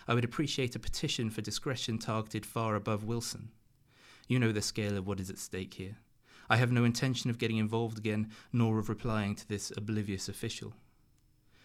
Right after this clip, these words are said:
No doubt, we are looking at some adaptation of our cockatrice, presumably related to the D A I seven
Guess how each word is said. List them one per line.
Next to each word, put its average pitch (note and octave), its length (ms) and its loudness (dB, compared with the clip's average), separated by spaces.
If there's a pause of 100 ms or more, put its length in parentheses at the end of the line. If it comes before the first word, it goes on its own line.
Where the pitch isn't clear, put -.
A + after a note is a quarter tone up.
(220)
No A2 160 6
doubt, A2 380 2 (180)
we A#2 100 4
are A2+ 60 4
looking A2 260 2
at G#2+ 100 -4
some A2+ 220 2
adaptation A2+ 640 0
of G#2 120 0
our A2 100 2
cockatrice, - 760 -6 (280)
presumably C3 580 4
related B2 500 0
to - 100 -12
the A#2 80 0
D A#2 300 0
A A#2 180 0
I G#2+ 200 -2
seven A2 580 0